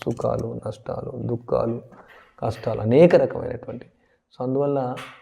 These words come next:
ఈ యొక్క శరీరం నుంచి మనం బయటపడాలి. మళ్ళీ ఈ శరీరం రాకుండా మనం చేసుకోవాలి, తాత్కాలికమైన శరీరం. చావు, పుట్టుక, ముసలితనం, రోగం రాకుండా మనం చేసుకోవాలి.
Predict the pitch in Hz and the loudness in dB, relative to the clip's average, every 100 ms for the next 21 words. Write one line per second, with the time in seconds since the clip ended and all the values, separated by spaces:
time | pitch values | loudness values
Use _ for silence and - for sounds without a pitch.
0 | _ 139 131 127 123 117 - - _ _ | _ 0 0 0 -4 -4 -8 -16 _ _
1 | _ - - 127 120 139 180 175 156 147 | _ -12 -4 2 6 8 8 6 4 0
2 | 156 147 127 117 107 - 110 107 - _ | -2 -2 0 0 0 -4 -8 -10 -14 _
3 | _ 113 123 151 - 123 127 135 131 120 | _ -2 2 0 0 2 4 2 0 -2
4 | 113 117 120 117 117 117 - - - 123 | -4 -4 -6 -4 -6 -8 -10 -12 -12 -12
5 | 117 - _ 113 107 110 113 113 - - | -12 -16 _ -8 -8 -6 -6 -6 -8 -14
6 | 113 - - - - _ _ _ _ - | -12 -8 -8 -10 -14 _ _ _ _ -10
7 | 113 110 127 139 139 117 127 131 123 120 | -4 0 0 -2 -4 -6 -4 -4 -6 -6
8 | - 123 - 113 110 110 113 113 110 110 | -6 -6 -4 -4 -4 -4 -4 -6 -6 -8
9 | - 117 120 113 107 - - - - | -8 -10 -8 -10 -12 -14 -14 -16 -16